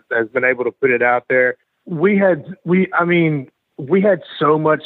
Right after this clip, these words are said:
fun during that era, and we had some really good talent. We were doing some really good stuff considering,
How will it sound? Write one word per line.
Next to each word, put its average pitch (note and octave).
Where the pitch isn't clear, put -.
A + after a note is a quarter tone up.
fun D3+
during D3
that D3
era, D3
and C#3+
we E3
had D3+
some C3
really C#3
good C3+
talent. B2+
We F#3+
were G3
doing F3+
some D3+
really D#3
good C#3+
stuff C#3+
considering, C#3+